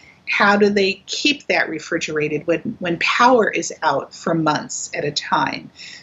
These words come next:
So a community response system where we look out for our neighbors and our elders, that's not hard to organize. That needs to be happening now.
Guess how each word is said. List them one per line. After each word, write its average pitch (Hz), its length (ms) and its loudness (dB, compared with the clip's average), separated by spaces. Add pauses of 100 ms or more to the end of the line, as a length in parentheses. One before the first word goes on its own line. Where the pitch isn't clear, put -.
So 185 440 6
a 175 120 4
community 220 600 4
response 208 640 2
system 170 680 -2 (300)
where 180 160 4
we 185 160 2
look 196 340 2
out 196 320 2
for - 200 -2
our 175 140 2
neighbors 175 580 0
and 165 120 -2
our 165 220 2
elders, 180 800 0 (320)
that's 330 320 0
not 392 200 2
hard 277 320 -2
to 233 100 -2
organize. 208 880 -2
That 247 220 -2
needs 254 260 2
to - 140 -2
be 214 120 2
happening 180 600 -2
now. 175 420 0